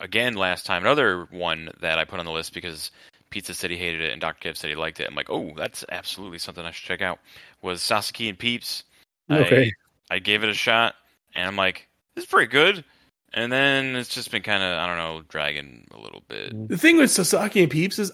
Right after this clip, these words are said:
Speaker 3: I, I really, really like the stuff i-, in our world with, like, the psychics
Speaker 2: Mm.
Speaker 3: and the magical girls and all that shit. And the stuff in the, in the isekai world is boring as hell.
Speaker 2: Yeah.
Speaker 3: Like, I don't, I don't give a shit what's going on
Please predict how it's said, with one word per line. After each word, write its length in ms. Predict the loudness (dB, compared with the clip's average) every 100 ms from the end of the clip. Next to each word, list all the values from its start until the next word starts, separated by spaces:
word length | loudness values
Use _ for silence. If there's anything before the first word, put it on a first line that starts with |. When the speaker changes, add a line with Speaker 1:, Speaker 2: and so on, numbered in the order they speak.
| 2
Speaker 3:
I, 60 |
I 220 | 2 4
really, 420 | 2 6 6 6 8
really 240 | 10 10
like 320 | 8 6 6
the 100 | 2
stuff 420 | 2 6 4 4 -8 _
i-, 60 | -6
in 300 | -2 0 2
our 200 | 4 6
world 360 | 4 4 4
with, 180 | 2 4
like, 160 | 2 2
the 120 | 2
psychics 520 | 6 6 4 -2 -4 -12 _ _ _
Speaker 2:
Mm. 300 | 6 8 6
Speaker 3:
and 120 | 2
the 40 | 4
magical 440 | 6 6 6 4
girls 520 | 8 8 10 6 2 -4 _ _ _ _ 2
and 580 | 4 4 4 2 0 2
all 160 | 4 8
that 180 | 8
shit. 300 | 8 6 6 4
And 100 | 0
the 60 |
stuff 300 | 8 8 8
in 120 | 6
the, 160 | 8 8
in 300 | 6 4 4
the 260 | 4 6 6
isekai 320 | 8 10 10
world 200 | 8 4
is 80 | 2
boring 260 | 0 -2
as 100 | -4
hell. 200 | -8 -14 _ _ _ _ _ _ _ _ _ _ _ _ _ -2
Speaker 2:
Yeah. 340 | 0 0 0
Speaker 3:
Like, 120 | 2 6
I 60 |
don't, 160 | 6 6
I 40 |
don't 160 | 8 10
give 120 | 10
a 80 | 10
shit 160 | 10 8
what's 140 | 8
going 280 | 6 6 6
on 400 | 6 4 0 -4